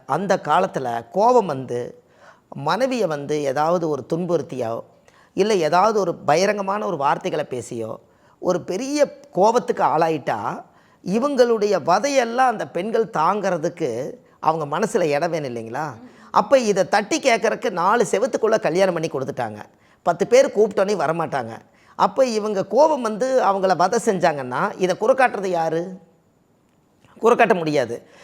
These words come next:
ஒரு மனைவிங்கிறத கட்டுப்பட்டுட்டுமேங்கிறக்காக அடிச்சாலும் கூட அடியை வாங்கிட்டு நம்ம அமைதியா வாழ்ந்து தானே ஆகணும்னு நினைப்பாங்க இல்லைங்களா? அப்ப இந்த சயின்ஸ்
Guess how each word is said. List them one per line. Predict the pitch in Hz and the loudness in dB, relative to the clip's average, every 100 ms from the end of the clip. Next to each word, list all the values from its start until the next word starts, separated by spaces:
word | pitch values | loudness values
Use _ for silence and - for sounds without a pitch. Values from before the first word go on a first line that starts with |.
| - - | -16 0
ஒரு | 196 185 | 2 2
மனைவிங்கிறத | 180 262 302 311 302 262 240 | 2 0 0 0 2 2 4
கட்டுப்பட்டுட்டுமேங்கிறக்காக | 190 190 262 226 214 208 233 196 185 180 180 185 202 | 2 2 0 -2 -4 -4 -2 -2 0 0 0 2 0
அடிச்சாலும் | 175 190 - 226 196 | 2 -2 4 2 4
கூட | 170 196 | 0 0
அடியை | 151 170 190 | -2 -2 -2
வாங்கிட்டு | 160 151 156 - 185 - _ _ _ _ 220 | -2 -4 -8 -6 -6 -8 _ _ _ _ -8
நம்ம | 202 190 | -4 -2
அமைதியா | 160 202 226 208 | 0 0 2 2
வாழ்ந்து | 165 202 190 | 2 2 0
தானே | 190 185 | -2 2
ஆகணும்னு | 160 165 180 196 | 2 2 0 2
நினைப்பாங்க | 165 143 160 131 | -2 0 0 0
இல்லைங்களா? | 123 123 160 165 101 - - - | -6 -2 0 0 -4 -16 -16 0
அப்ப | 180 - 262 | 0 4 0
இந்த | 220 180 160 | 0 -4 -2
சயின்ஸ் | 190 262 226 | -4 -2 -2